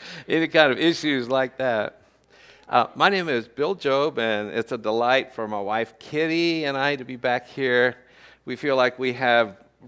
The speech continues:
deep roots intertwined with Oak Ridge, uh, since I was born here, but we did, uh,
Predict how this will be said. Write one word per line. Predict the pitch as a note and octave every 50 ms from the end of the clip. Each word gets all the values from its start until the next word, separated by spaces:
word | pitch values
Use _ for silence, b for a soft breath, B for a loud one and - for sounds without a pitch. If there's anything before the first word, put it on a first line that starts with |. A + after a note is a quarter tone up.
| A#2+ G2+
deep | A#2+ D3+ D#3+ D#3 - -
roots | B2+ C3 C3+ B2+ G#2 - -
intertwined | C3 C#3 C3 A#2+ G#2+ - - - - C3+ B2 A#2 A2+ G#2+ G2+ G2 G2 F#2
with | F#2 F#2+ F#2+ -
Oak | C3 B2 A2+ - -
Ridge, | G#2+ G#2+ G#2+ G#2+ A2 G#2+ A2 - - - - -
uh, | G2 F#2+ F#2 F#2 F#2 F2+ F2+ F2+
since | - - A2+ G#2+ G2+ - - - - b b b b b b b
I | - A#2+
was | C#3 D3 C#3+
born | - - C3 D3 D#3 C#3+
here, | B2 A2+ G#2 G2+ G#2 A2 A#2
but | A2 G#2 G2+ G2 D2
we | F2+ A#2 B2
did, | A#2 A2+ A#2+ A#2+ A#2 A2 G2 - G#2+
uh, | G2 G2 G2 F#2+ F#2 F2+